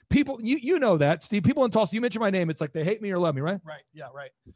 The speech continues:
Speaker 2: Yep. You're either gonna love him or hate. That's how I am too. I mean, when people mention my name, they either, like, love that guy, he's amazing, or
Speaker 1: So I've already
Speaker 2: what a
Speaker 1: been
Speaker 2: douche.
Speaker 1: that guy, because when you help a guy, when, because,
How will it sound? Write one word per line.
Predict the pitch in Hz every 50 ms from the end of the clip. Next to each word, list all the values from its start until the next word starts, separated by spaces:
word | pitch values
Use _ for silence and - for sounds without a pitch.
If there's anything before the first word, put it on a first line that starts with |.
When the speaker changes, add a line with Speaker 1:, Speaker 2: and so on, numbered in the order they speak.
| _ _ _
Speaker 2:
Yep. | - 147 143 -
You're | - 156 160
either | 175 185
gonna | 175 175 170 156
love | 160 160 160
him | 165 160
or | 160 139
hate. | 156 170 165
That's | 180 202 -
how | - 269 247
I | 202 196 202
am | 190 165 139
too. | - - 170
I | 139
mean, | 147 151 156 151 156
when | 156 156 139
people | - 180 180 - 175
mention | 165 160 156 - - 151
my | 147 147
name, | 139 131 131
they | 131 135 143
either, | 139 143 139 135
like, | 135 135 135 131 - _ _ - - _ _ _ _ _ -
love | - 143 147 151 151
that | 175 175 180 170
guy, | 165 165 165 165
he's | 139 160 160 139
amazing, | 156 151 151 151 156 123 147 151 151 147 160
or | - 156 147 143 143 139 135
Speaker 1:
So | 131 262 269 262
I've | 254 302 330
already | 392 392 370 330
Speaker 2:
what | - 160
a | 160
Speaker 1:
been | 147 - - 349 -
Speaker 2:
douche. | 339
Speaker 1:
that | 302 254 226 202 175 165
guy, | 165 220 285 285 226 180 165 165
because | 160 151 180 160
when | 202 214
you | 220 269 359 311
help | 262 254 262 247 -
a | 208
guy, | 190 202 196 190 190 185 - - _ _ _ _ _ -
when, | 175 220 - _ _ _
because, | - 196 180 254 240 185 -